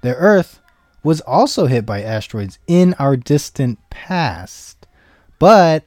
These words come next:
on Earth, wind, water, and vegetation rapidly, on geological timescales, wore away at all of our craters with a few exceptions.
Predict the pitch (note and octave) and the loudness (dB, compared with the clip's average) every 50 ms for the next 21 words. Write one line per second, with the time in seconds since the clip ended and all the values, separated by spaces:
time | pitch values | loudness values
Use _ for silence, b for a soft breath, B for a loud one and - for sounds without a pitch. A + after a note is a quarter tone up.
0 | - - - B2 A#2+ A#2+ - - F3 F#3 D3+ C3 B2 - _ _ _ - A2 B2+ | -8 -6 -4 -4 -4 -6 -4 -2 0 0 2 0 -2 -4 _ _ _ -10 -4 -2
1 | D3+ E3 F3 E3+ E3+ F3+ F#3 - B2 A#2+ A#2+ C3 C3+ C3 C3 C3 B2+ A#2+ G#2+ G2+ | 0 0 0 0 -2 -4 -6 -6 -6 -2 -2 -2 -2 -2 -2 -4 -4 -6 -6 -8
2 | G2 A2 B2 C#3 C#3 B2+ - - A#2 G#2+ - - A2 G#2+ G2+ - - G2 G2+ A#2+ | -6 -6 -6 -4 -6 -6 -6 -6 -8 -8 -8 -8 -8 -10 -10 -12 -12 -8 -4 -2
3 | E3 F#3 - - A#2+ F2+ F2 F2 F2 G2 A2+ _ _ _ _ _ _ _ _ _ | -2 -2 -2 -6 -10 -10 -12 -14 -12 -14 -14 _ _ _ _ _ _ _ _ _
4 | _ _ _ _ - A#2 A2 G2+ F#2+ F#2 F#2 A2 G#2+ G2 F#2 F#2+ G#2 A2+ A2+ G2+ | _ _ _ _ -12 -10 -10 -8 -8 -10 -8 -8 -8 -8 -8 -6 -6 -6 -8 -8
5 | G2 - - F2+ F2 - - G2+ F#2 F2 F2+ F2+ - - - F#2+ - F2+ F#2 G#2+ | -12 -16 -18 -18 -18 -16 -14 -14 -14 -14 -16 -18 -20 -20 -20 -20 -18 -16 -16 -16
6 | B2 - - _ b b b b b b b b b b b b - C3 D3+ F3 | -16 -18 -20 _ b b b b b b b b b b b b -2 2 2 4
7 | F#3 F#3+ G3 F#3+ F3+ D3 A#2 A2 A#2+ - - A#2+ A2+ G#2+ A2 B2+ C#3+ D3+ D#3 D#3 | 4 4 2 2 0 0 0 -2 -4 -6 -6 -8 -8 -4 -2 0 0 0 0 0
8 | E3 E3 D3+ - - G#2 F#2 F#2 G2 A2 A#2+ B2+ C#3+ D3+ C#3+ D3 - - F#3+ F#3+ | -2 -2 -4 -6 -10 -10 -10 -10 -10 -10 -10 -10 -10 -10 -10 -8 -6 -2 0 0
9 | G3 F#3+ F3 D#3 - - - G#3+ G#3 - - - E2+ - - - - - | 0 0 -2 -6 -8 -6 -6 -6 -6 -8 -14 -16 -16 -18 -20 -20 -20 -20